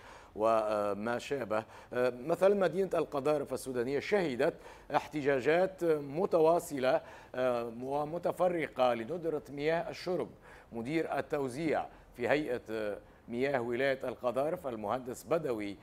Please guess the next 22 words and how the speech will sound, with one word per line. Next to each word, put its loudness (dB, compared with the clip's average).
جلابي -2
آدم 0
طمأن 0
مواطني -6
الولاية 2
بانتظام 0
الإمداد 0
المائي 0
في -10
فترة 2
لا 0
تتجاوز 0
العشرين 0
يومًا. 0
خبر 4
كهذا 2
في -10
الحقيقة، 0
آه، -2
يكشف 0
عن 0
هشاشة -4